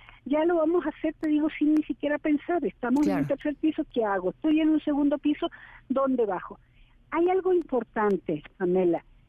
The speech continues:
Speaker 1: que es que, eh, uno tiene estas desviaciones con profesionales. Yo cuando voy a algún lugar digo, "Este lugar no tiene señalética de protección
Speaker 2: Ujú.
Speaker 1: civil". ¿Dónde está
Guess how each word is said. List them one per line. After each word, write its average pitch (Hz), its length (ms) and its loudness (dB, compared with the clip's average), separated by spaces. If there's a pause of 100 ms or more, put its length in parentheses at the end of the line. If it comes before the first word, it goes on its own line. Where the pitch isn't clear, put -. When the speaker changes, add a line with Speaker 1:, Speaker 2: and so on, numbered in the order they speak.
(120)
Speaker 1:
que 302 220 2
es 311 80 -6 (140)
que, 277 260 0 (380)
eh, 240 280 0 (120)
uno 285 220 2 (120)
tiene 269 440 0
estas 254 240 -6
desviaciones 233 800 -2
con 202 400 -6
profesionales. 196 840 -2 (640)
Yo 311 120 0
cuando 294 300 0
voy 277 240 0
a 285 40 0
algún 269 260 0
lugar 240 340 0
digo, 247 400 -2
"Este 240 280 -8
lugar 214 320 -2
no 226 200 -4
tiene 220 500 -2
señalética 196 840 -2
de 190 140 0
protección 180 580 0
Speaker 2:
Ujú. - 20 -2
Speaker 1:
civil". 208 360 0 (580)
¿Dónde 262 520 0
está 226 540 -4